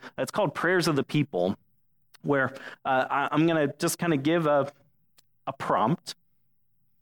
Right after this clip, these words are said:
Here's a group of people that we need to be praying for. And I'll have a moment of silence. And you can lift up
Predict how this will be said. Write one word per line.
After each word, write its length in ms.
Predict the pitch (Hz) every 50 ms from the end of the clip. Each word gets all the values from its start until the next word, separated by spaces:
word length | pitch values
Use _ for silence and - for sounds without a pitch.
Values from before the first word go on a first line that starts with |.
| _ _ _
Here's 160 | - 147 147 151
a 60 | 151
group 220 | 143 151 151 135
of 120 | 147 131 -
people 320 | 139 135 131 - 143 135
that 120 | 131 127
we 120 | 104 131 131
need 220 | 135 131 127 123
to 100 | - -
be 140 | 131 131 120
praying 420 | - - - 120 113 113 113 107
for. 460 | 104 - - 101 98 101 104 113 127 - _ _ _ _ _ _ _ _ _ _ _ _ _ _ _ _ _ _ _ -
And 60 | 135
I'll 80 | 160
have 120 | 202 214 220
a 40 | 202
moment 240 | 180 165 156 160 160
of 60 | 139
silence. 680 | - - 135 113 107 95 87 101 - - - - - - - _ _ _ _ _ _ _ _ _ _ _ _ _ _ _ _ _ _ -
And 140 | - 135 151
you 80 | 170
can 80 | 165 180
lift 260 | 170 165 175 156 -
up 200 | 175 160 156 -